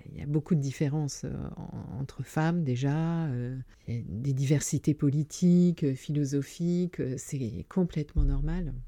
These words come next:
Mais, euh, à un moment, enfin, il faut, faut savoir aussi les dépasser et puis, euh,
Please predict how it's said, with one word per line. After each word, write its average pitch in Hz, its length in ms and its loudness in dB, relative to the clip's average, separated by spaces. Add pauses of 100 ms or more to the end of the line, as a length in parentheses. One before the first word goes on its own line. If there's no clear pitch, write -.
(280)
Mais, 151 420 2
euh, 131 200 -2 (260)
à - 120 -4
un 151 120 4
moment, 170 360 4
enfin, 156 240 -2
il 143 100 -2
faut, - 240 -16
faut - 200 0
savoir 156 360 0
aussi 156 280 -2
les 165 100 2
dépasser 147 540 -2
et 185 320 6
puis, 139 420 -4
euh, 131 380 -6